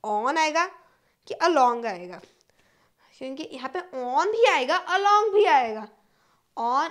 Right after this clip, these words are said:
along, on और along दोनों आएंगे कि along यानी इनके साथ साथ चल रहा है, on यानी रोड पे चल रहा है।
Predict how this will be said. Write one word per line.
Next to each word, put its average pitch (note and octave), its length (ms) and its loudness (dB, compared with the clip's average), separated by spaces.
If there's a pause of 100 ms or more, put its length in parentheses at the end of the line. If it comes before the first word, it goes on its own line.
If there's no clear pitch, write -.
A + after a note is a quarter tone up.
along, C4 460 -2 (1200)
on D#4+ 400 0
और C#4 240 -6
along C#4 360 -4 (340)
दोनों B3 340 -2
आएंगे G3+ 360 -8 (600)
कि A#3 180 -12
along A#3 400 -6
यानी B3 180 -6
इनके A3+ 220 -8
साथ B3 260 -4
साथ F4 160 -2
चल G4 200 -4
रहा G4+ 120 0
है, C#4 160 2
on C4+ 80 -6
यानी D4 220 -6
रोड D4 320 -2
पे - 420 8
चल A#3+ 120 -2
रहा G3 180 -18
है। - 160 -20